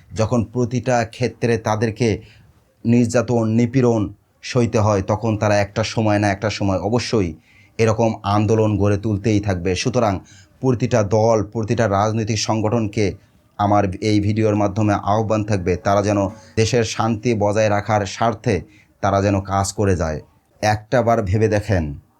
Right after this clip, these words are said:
জনগণের সেবায় যে রাজনীতিবিদরা নিয়োজিত থাকেন, তারা নিজেরাই ভুলে যায় জনগণের সেবা আসলে কিভাবে করতে হয়।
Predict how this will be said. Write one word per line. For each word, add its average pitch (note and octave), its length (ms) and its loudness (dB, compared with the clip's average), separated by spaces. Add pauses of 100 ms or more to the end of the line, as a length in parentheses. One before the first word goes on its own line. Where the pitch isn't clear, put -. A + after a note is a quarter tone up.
(320)
জনগণের C3 600 2
সেবায় A#2+ 460 2
যে A2+ 240 -2 (100)
রাজনীতিবিদরা G#2+ 840 0
নিয়োজিত A2 400 0 (440)
থাকেন, G2+ 380 2 (400)
তারা A2 220 2
নিজেরাই C3 440 4
ভুলে A2+ 300 2
যায় A2 180 2
জনগণের G#2 460 2
সেবা G#2 360 0
আসলে G#2 280 0
কিভাবে G#2+ 380 0
করতে G2+ 340 -2
হয়। E2+ 260 0